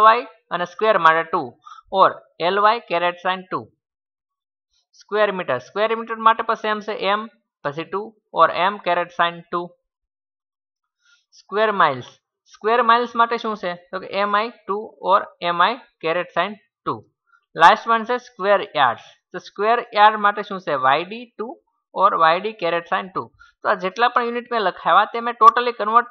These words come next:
ફંક્શન સાથે યુઝ થાય છે, પરંતુ બધા નથી લખાવ્યા. જે ઘણા બધા એવા યુનિટ આવે છે જે આપણને યાદ પણ ના રહે, પરંતુ આ એવા યુનિટ છે જે આપણે most of યુઝ થતા હોય છે, જે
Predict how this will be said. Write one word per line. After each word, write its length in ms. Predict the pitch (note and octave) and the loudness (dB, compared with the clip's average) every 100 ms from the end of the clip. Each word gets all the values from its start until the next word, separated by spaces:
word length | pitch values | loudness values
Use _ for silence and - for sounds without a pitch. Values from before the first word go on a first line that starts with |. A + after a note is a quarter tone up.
| - | -4
ફંક્શન 300 | G#3+ A3+ A3+ | -6 -6 -2
સાથે 220 | G#3+ G#3 G#3+ | 0 0 -2
યુઝ 260 | G#3 G#3+ | -8 -4
થાય 160 | F#3+ E3+ | 0 0
છે, 60 | G#3 | 0
પરંતુ 320 | A3 A#3 G#3+ E3+ | -4 -4 -4 -2
બધા 240 | F3+ F#3+ | 2 2
નથી 220 | E3 D3+ C#3 | 0 -4 -6
લખાવ્યા. 360 | C#3+ C3 D#3 | -2 -2 -2
જે 60 | G3 | -6
ઘણા 300 | D3+ D3+ G#3+ | 0 2 4
બધા 240 | A#3 A3+ F#3+ | 2 0 2
એવા 160 | F#3 E3+ D#3+ | 2 2 -2
યુનિટ 280 | D#3 C#3+ | -8 0
આવે 180 | C3+ C#3 C#3 | 2 2 -2
છે 80 | F#3+ - _ _ _ _ _ - | -6 -10 _ _ _ _ _ -4
જે 80 | F#3+ | 4
આપણને 380 | E3+ - A3 A#3 | 4 4 0 2
યાદ 160 | G#3+ G#3+ - | 2 2 0
પણ 140 | D#3+ C3 | -2 -2
ના 80 | |
રહે, 100 | A#2+ B2+ | -2 2
પરંતુ 320 | F#3 G#3 G3 - - D#3+ | 2 0 -8 -10 4 8
આ 80 | G#3+ A#3 | 8 8
એવા 160 | A#3 G#3 | 4 2
યુનિટ 240 | F3+ D3 C#3+ | -4 -10 -6
છે 160 | F3+ F#3+ | -4 2
જે 60 | F3 | 4
આપણે 220 | - G#3 G3 | 4 -2 -2
most 220 | F#3+ F#3 G#3+ | 0 2 0
of 80 | - _ _ _ _ _ _ | -2 _ _ _ _ _ _
યુઝ 220 | G#3+ A3 - | -6 -6 -2
થતા 260 | D#3+ D3+ C3+ | 0 2 2
હોય 160 | C#3 | 0
છે, 100 | G#3 G#3 | -4 -4
જે 140 | G#3+ | -2